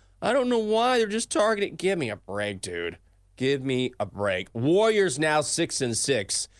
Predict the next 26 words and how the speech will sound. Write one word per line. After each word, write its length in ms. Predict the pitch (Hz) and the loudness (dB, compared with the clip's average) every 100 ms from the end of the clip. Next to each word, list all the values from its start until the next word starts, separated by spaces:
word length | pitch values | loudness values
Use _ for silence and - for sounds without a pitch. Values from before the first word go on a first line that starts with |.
| - - | -20 -4
after 320 | 101 101 101 | -2 0 -2
dropping 540 | 92 101 101 98 98 95 | -4 -2 -2 -2 -4 -4
five 680 | - 98 98 98 95 92 92 | -6 -2 0 0 0 -2 -4
straight. 540 | - - 92 71 60 - - - - - _ _ _ - | -6 -6 -6 -6 -10 -16 -20 -20 -20 -20 _ _ _ -2
In 120 | 190 | 0
Oklahoma 320 | 165 127 123 | 2 2 0
City, 380 | 98 110 82 - | 2 0 -2 -6
the 200 | 95 95 | -6 -6
Thunder 420 | 85 131 123 90 80 | 0 0 0 -2 -2
handle 360 | 120 156 147 | -2 2 2
the 100 | 135 | 0
Spurs 520 | - 156 208 247 185 | 0 2 2 2 2
one 380 | 156 196 269 254 | 2 2 2 0
twenty-three 520 | 196 226 202 185 190 | 0 2 2 2 2
eighty-seven. 600 | 160 160 139 - 139 135 | 2 2 2 2 2 0
Thunder 400 | 123 139 143 135 | -2 -2 0 0
laying 320 | 123 123 117 95 | 2 0 0 -2
ten. 320 | 120 117 104 | 0 0 0
Thunder 220 | 117 107 | -2 0
minus 260 | 107 104 - | -2 -2 -2
four 180 | 110 104 | -2 0
eighty 320 | 110 101 95 | -2 -2 -2
on 220 | 117 110 | 0 0
the 80 | 104 | -2
money 220 | 104 104 | -2 0
line. 320 | 101 104 98 | 0 -2 -4